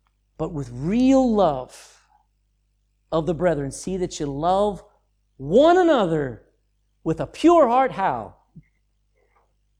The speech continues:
When was the last time you ever felt like somebody loved you fervently? Besides your parents, maybe your husband or your wife. We're commanded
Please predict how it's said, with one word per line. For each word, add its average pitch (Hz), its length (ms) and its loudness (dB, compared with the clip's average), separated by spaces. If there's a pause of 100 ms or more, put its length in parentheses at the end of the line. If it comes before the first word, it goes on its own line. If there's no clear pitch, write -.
(560)
When 262 100 -8
was 285 60 -6
the 233 60 -4
last 240 240 -2
time 202 240 -6
you 220 100 -2
ever 175 140 -4
felt 196 240 -8
like 156 120 -6
somebody 165 300 -8
loved 147 300 -10
you 123 100 -10
fervently? 113 720 -12 (1300)
Besides 165 260 -12
your 143 60 -10
parents, - 500 -8 (320)
maybe 139 180 -20
your 117 100 -14
husband 131 300 -10
or 127 40 -12
your 127 100 -10
wife. 113 460 -14 (1120)
We're 208 240 -2
commanded 165 920 -6